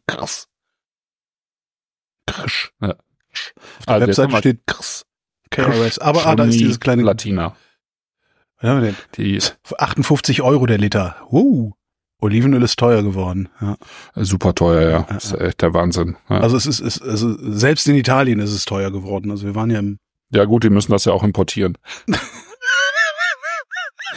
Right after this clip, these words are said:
Speaker 1: Ja, aber die importieren ja kein Olivenöl, die importieren ja irgendwas, färben das grün ein und kleben, äh, nennen es Olivenöl.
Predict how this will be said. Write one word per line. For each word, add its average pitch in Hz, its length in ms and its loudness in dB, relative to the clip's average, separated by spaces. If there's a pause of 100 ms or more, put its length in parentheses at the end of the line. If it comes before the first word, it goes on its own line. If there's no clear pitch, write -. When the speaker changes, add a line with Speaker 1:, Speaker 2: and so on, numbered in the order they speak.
(220)
Speaker 1:
Ja, 131 80 4
aber 127 100 2
die 127 80 2
importieren 131 400 0
ja 127 80 2
kein 123 180 0
Olivenöl, 120 440 0
die 113 80 2
importieren 117 400 0
ja 117 120 4
irgendwas, 123 380 2
färben 120 220 4
das 113 120 0
grün 120 220 2
ein 117 120 2
und 113 100 0
kleben, 113 200 0
äh, 110 840 -4
nennen 131 280 4
es 104 100 -2
Olivenöl. 101 500 -2